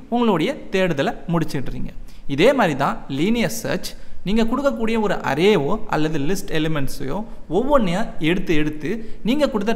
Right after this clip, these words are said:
target value தானா அப்படின்னு சொல்லி மேட்ச் பண்ணும். நீங்க கொடுத்த அந்த வேல்யூவை அந்த அரேக்குள்ளேருந்து அதை கண்டுபிடிக்கிற வரைக்கும் இந்த தேடுதல் தொடர்ந்துக்கிட்டே இருக்கும்.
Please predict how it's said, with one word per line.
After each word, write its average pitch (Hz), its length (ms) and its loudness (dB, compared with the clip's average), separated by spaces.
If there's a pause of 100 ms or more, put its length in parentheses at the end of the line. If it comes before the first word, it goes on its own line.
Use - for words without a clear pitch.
target 175 380 2
value 147 220 0
தானா 135 300 0 (140)
அப்படின்னு 135 280 -2
சொல்லி 233 180 4
மேட்ச் 175 400 0
பண்ணும். - 280 -2 (580)
நீங்க 214 280 0
கொடுத்த 269 520 0
அந்த 175 120 4 (100)
வேல்யூவை 156 380 0
அந்த 156 100 0 (100)
அரேக்குள்ளேருந்து 190 580 -2
அதை 147 80 -6 (100)
கண்டுபிடிக்கிற 190 580 -4
வரைக்கும் 139 420 -6 (460)
இந்த 175 280 0 (600)
தேடுதல் 196 580 2
தொடர்ந்துக்கிட்டே 143 560 -4
இருக்கும். - 260 -8